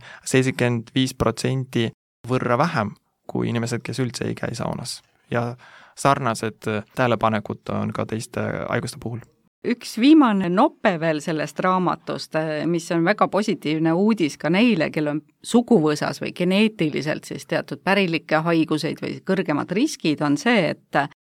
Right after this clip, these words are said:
Speaker 2: autor ütleb, et isegi kui kannate haigusega seotud geene,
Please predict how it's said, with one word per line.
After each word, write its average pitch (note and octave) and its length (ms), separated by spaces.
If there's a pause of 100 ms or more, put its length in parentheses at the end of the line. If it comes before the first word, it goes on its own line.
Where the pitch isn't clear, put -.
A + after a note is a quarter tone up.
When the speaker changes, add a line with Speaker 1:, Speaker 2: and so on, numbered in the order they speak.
(160)
Speaker 2:
autor G3+ 380
ütleb, F3+ 320
et - 120
isegi F3 400
kui D#3+ 140
kannate G3 580
haigusega D#3+ 600
seotud G#3+ 560
geene, E3+ 580